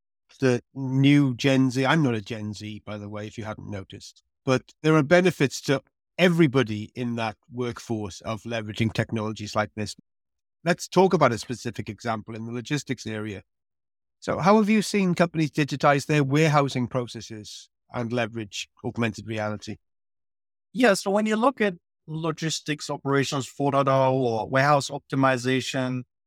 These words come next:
Speaker 2: there are a lot of different use cases. So it's not just replacing, say, voice picking with vision picking, but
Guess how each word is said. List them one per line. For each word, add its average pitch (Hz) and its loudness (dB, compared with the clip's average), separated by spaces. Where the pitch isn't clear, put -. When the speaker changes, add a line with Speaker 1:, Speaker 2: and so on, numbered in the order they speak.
Speaker 2:
there 151 2
are 135 4
a - 2
lot 165 4
of 190 -2
different 147 -4
use 143 -8
cases. - -8
So 127 -4
it's 147 -8
not 233 2
just - 2
replacing, 139 -4
say, 131 -2
voice 123 0
picking 120 -6
with 113 -4
vision 117 -8
picking, - -16
but 127 0